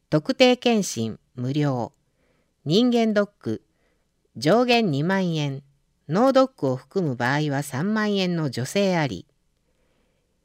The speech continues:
検診ごとに期限や条件がありますので、市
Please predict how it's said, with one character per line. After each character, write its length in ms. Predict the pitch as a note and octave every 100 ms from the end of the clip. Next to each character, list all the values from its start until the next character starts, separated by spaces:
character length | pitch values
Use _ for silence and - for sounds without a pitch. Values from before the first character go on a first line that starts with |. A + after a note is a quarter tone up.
| _
検 260 | - G3 C#4
診 240 | C#4 C4+
ご 100 | B3+
と 140 | B3+ E3+
に 140 | C#3
期 160 | C3+ A#3+
限 180 | G#3 D#3+
や 140 | B2
条 220 | B2+ G3
件 240 | G#3 A#3 E3
が 120 | A#2+
あ 60 |
り 120 | B2+ D#3+
ま 140 | F3
す 100 | D3+
の 140 | B2+
で、 240 | A2+ A#2+ - _ _ _
市 400 | - - G#3+ G3